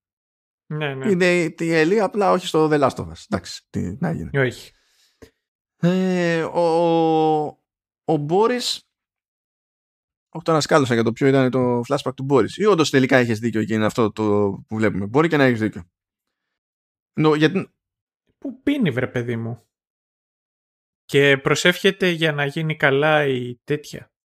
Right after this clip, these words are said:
Speaker 1: η Άνια.
Speaker 2: Ναι, ναι. Και πρέπει όντως να φτάνει εκεί πέρα.
Speaker 1: Τέλος πάντων, εκεί στο μεσοεπισόδιο είναι.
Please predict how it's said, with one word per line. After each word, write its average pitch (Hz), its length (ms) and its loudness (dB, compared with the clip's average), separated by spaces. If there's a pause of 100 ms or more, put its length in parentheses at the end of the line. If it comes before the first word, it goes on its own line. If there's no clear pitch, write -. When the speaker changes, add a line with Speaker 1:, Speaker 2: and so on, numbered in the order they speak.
(160)
Speaker 1:
η 131 140 -4
Άνια. 143 440 -2 (360)
Speaker 2:
Ναι, 160 420 2
ναι. 123 240 0 (320)
Και - 160 -4
πρέπει 156 260 2
όντως 151 240 2
να 147 120 0
φτάνει 139 560 0
εκεί 123 200 -4
πέρα. - 180 -6
Speaker 1:
Τέλος 302 280 -6
πάντων, 226 300 -2
εκεί 165 160 -4
στο 151 240 -2
μεσοεπισόδιο 139 1600 0
είναι. - 200 -14